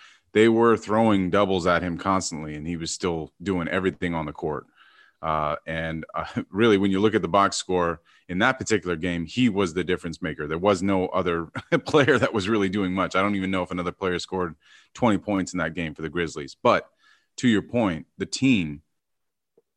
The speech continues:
in the month of February, February only lost two games. They did, unfortunately, lose last night against Boston in a very, very good game. From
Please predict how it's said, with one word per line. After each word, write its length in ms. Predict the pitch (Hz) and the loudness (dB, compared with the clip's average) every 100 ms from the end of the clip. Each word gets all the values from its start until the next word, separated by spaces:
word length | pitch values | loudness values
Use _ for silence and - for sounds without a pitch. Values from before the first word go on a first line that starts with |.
| _ | _
in 120 | 113 | 0
the 40 | 107 | 4
month 200 | 123 120 | 4 4
of 80 | |
February, 380 | 117 123 107 95 - | 4 4 4 2 0
February 560 | 123 120 101 90 85 | 2 4 4 2 2
only 220 | - 117 104 | 0 2 2
lost 560 | 95 110 90 - - | 2 2 0 -2 -14
two 220 | - 120 | -4 -2
games. 560 | 101 110 82 - - - - | 0 -2 -4 -8 -18 -20 -6
They 160 | 95 | -2
did, 300 | 87 120 117 - | 4 4 4 0
unfortunately, 640 | 101 90 120 135 107 82 85 | -4 -2 2 2 2 -2 -2
lose 500 | 85 95 92 90 - | -2 0 0 -2 -4
last 320 | 90 90 85 | -2 0 0
night 220 | 95 90 - | -2 -2 -4
against 360 | 82 85 76 | -6 -8 -6
Boston 520 | - 107 110 - 73 73 _ _ _ _ _ | 0 0 0 -6 -12 -14 _ _ _ _ _
in 120 | 101 95 | -4 -2
a 60 | |
very, 380 | 78 78 104 98 | 0 2 4 4
very 320 | 90 92 87 | 4 2 2
good 200 | 82 82 | 0 -4
game. 340 | 82 95 98 - - | -2 -2 -2 -4 -10
From 460 | - 95 85 80 | -6 -4 -4 -8